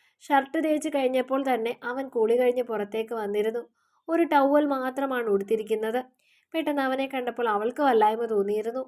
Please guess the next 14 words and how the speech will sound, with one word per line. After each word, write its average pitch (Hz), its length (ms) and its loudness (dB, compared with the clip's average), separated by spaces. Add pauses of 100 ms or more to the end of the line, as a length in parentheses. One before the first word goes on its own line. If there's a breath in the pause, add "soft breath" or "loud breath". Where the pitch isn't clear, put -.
(140)
അങ്ങനെ 202 280 -6
ഇതുവരെ 240 280 0
കണ്ടിട്ടില്ലല്ലോ. 247 760 -2 (720 soft breath)
മുടി 320 220 2
നന്നായി 277 460 0
ഒന്നുകൂടി 240 580 2
ഹെയർ 226 340 -2
ജെല്ല് 254 280 2
പുരട്ടിയതിന് 226 600 0
ശേഷം 226 400 -4
അവൾക്കരികിലേക്ക് 226 840 -4
വന്ന് 208 240 -6 (140)
അവളെ 254 300 -2
തന്നോട് 226 500 -2